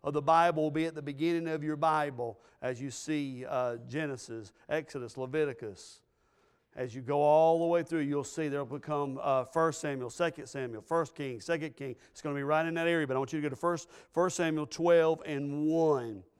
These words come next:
The title of my message today is this, and we're talking about our twenty-one day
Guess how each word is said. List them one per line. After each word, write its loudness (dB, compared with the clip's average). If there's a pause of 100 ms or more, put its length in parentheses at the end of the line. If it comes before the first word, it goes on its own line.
(440)
The -4
title 6
of -2
my 6
message 2
today 2
is -4
this, 2
and -6
we're -2
talking 0
about 4
our 2
twenty-one -2
day 2